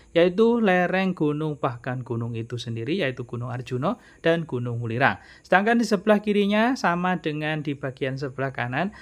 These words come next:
yaitu disediakan banyak sekali tempat duduk yang terbuat dari meja bangku. Untuk view pemandangan alam juga sama ya, jadi terlihat lereng gunung, bahkan gunung itu sendiri.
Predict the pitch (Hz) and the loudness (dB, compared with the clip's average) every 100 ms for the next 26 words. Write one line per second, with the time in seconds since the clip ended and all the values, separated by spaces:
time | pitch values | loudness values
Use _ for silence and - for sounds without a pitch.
0 | - - 123 135 165 160 - 143 143 127 | -20 -4 -2 0 0 -2 -4 -4 -2 -4
1 | 143 135 135 120 131 131 - 120 127 120 | -4 -6 -4 -4 -2 -6 -6 -6 -6 -6
2 | 117 117 117 120 117 156 160 - - 160 | -8 -6 -8 -8 -4 -4 -4 -16 -4 -2
3 | 147 143 - 127 123 120 123 120 120 110 | -2 -6 -4 -6 -4 -4 -4 -2 -4 -6
4 | - 113 113 110 120 120 - - - - | -6 -6 -4 -6 0 -2 -2 -14 -14 -6
5 | 131 175 165 175 170 160 156 151 151 143 | 0 2 2 0 2 0 0 0 0 0
6 | 151 151 143 135 135 139 147 185 135 135 | 0 -2 -4 -4 -4 -2 0 0 0 0
7 | 247 - - 131 131 127 127 135 127 135 | -2 -6 -8 -2 -2 0 -2 -2 0 -2
8 | 127 123 120 127 127 123 117 123 151 156 | 0 -4 -4 -4 -6 -6 -6 -6 -6 -6
9 | 123 127 123 117 117 117 117 113 117 117 | -8 -10 -10 -8 -8 -6 -10 -10 -8 -4
10 | 123 139 - | 0 0 0